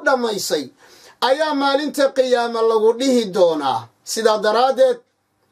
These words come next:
ayuu Allah tabaaraka wa tacaala wuxuu ku yidhi aakhirka suuratu Zalzala, "فمن يعمل،" dhegaysta aayadda, "مثقال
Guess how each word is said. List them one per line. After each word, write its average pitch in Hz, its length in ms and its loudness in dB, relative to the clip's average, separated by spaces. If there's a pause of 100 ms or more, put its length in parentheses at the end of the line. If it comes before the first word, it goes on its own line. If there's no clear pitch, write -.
(500)
ayuu 262 260 2
Allah 254 300 2
tabaaraka 233 560 -2
wa 202 100 -2
tacaala 202 720 0 (680)
wuxuu 254 400 4
ku 269 80 -2
yidhi 240 300 4 (100)
aakhirka 277 800 0
suuratu 254 680 0
Zalzala, 190 640 -2 (960)
"فمن 294 480 2
يعمل،" 302 680 -2
dhegaysta 185 540 -2
aayadda, 160 420 -2 (1500)
"مثقال 302 800 0